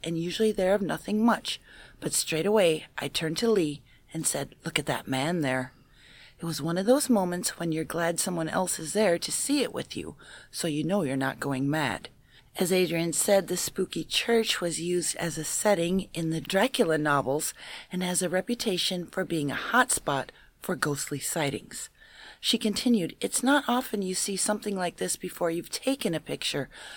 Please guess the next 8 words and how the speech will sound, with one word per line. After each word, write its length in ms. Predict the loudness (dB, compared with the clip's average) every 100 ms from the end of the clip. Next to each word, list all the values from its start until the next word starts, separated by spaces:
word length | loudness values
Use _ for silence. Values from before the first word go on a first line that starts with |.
| -12 -4
Normally 420 | -2 0 -2 -2
you 120 | -4
notice 460 | -2 0 0 0 -8 _ _ -6
the 120 | -2
little 280 | 0 2 0
weird 300 | 0 -2 -2
things 340 | -4 -4 -6 -2
afterwards. 760 | 0 0 0 -4 -4 -6 -10